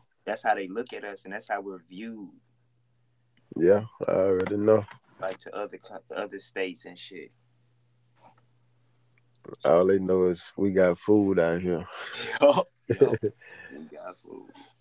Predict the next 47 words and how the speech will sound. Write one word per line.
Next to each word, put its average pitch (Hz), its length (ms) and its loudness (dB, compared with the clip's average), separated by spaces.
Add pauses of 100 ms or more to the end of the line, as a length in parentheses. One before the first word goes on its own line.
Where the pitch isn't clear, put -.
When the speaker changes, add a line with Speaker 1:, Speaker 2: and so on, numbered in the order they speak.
Speaker 1:
And 90 160 -12
Speaker 2:
Yeah. 90 100 -14
Speaker 1:
know 87 120 0
how 82 80 -2
to - 80 -10
have 92 180 -10
a 92 40 -18
good 95 300 -14
time. 52 440 -16 (960)
Speaker 2:
Yeah. 87 180 6 (120)
<laughs> - 280 -2 (1500)
Speaker 1:
That's - 260 -12
it. 85 160 -20 (1300)
Hey, 90 100 -12
well, 87 220 -16
fuck, 95 200 -10
I'm 98 80 -14
about 90 200 -6
to 90 60 -18
wrap 92 300 -4
up 92 180 -10
in 85 100 -16
a 85 60 -18
second 87 420 -16
and 82 100 -20
go 85 140 -14
get 90 240 -18
the 90 140 -20
little 87 240 -14
one, 80 200 -20
bro. 82 320 -10 (920)
Speaker 2:
All 73 220 2
Speaker 1:
So, 78 100 -2
Speaker 2:
right. 76 160 2 (560)
Speaker 1:
get 95 140 -10
up. 90 280 -8
We, 90 320 -16
we 92 160 -18
chilling 90 460 -12
on, 87 200 -16 (380)
on 87 120 -18
this 87 180 -20
Saturday, 85 500 -16
so - 180 -20
I'm 87 260 -20
about - 180 -20
to - 80 -20